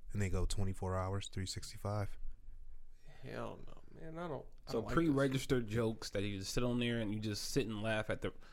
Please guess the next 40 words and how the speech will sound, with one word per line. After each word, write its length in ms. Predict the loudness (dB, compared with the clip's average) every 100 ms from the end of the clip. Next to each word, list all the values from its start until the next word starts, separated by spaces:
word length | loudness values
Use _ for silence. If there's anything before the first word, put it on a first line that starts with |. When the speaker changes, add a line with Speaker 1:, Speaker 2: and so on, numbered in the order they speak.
| -16 -4
Speaker 3:
See, 120 | 2
you're 140 | 4
taking 280 | 4 2 4
away 300 | 4 6 4
the. 360 | 4 2 0 0
There's 160 | 0 0
a 40 |
connection 480 | 0 0 0 2 0
that's 180 | -2 -4
missing. 320 | -4 -4 -6 -6 0
I 80 | 0
don't 160 | 2
like. 160 | -2 -4 -6 0
Speaker 1:
Right, 180 | 2 2
and 100 | 0
that's 220 | 0 0
Speaker 2:
Mm-hmm. 160 | -4 -2
Speaker 1:
my. 120 | -2 -2 -2
I'm, 220 | 0 0 2
we're 100 | 2
not 160 | 4 2
gonna 140 | 0
get 140 | 0 0
into 280 | 0 0 -2
this, 160 | -4
but 160 | -2 0
that's 200 | 0 2
my 100 | 0
whole 180 | 2 8
problem 300 | 8 8 -2
with 100 | -2
cancel 400 | 0 0 0 -2
culture 400 | 0 0 0 0
and 120 | 0
them 160 | 0 0
just 180 | 0
going 240 | 2 4 4
after 200 | 2 -2
comedians 540 | -4 0 2 2 0
because 400 | -2 0 0 0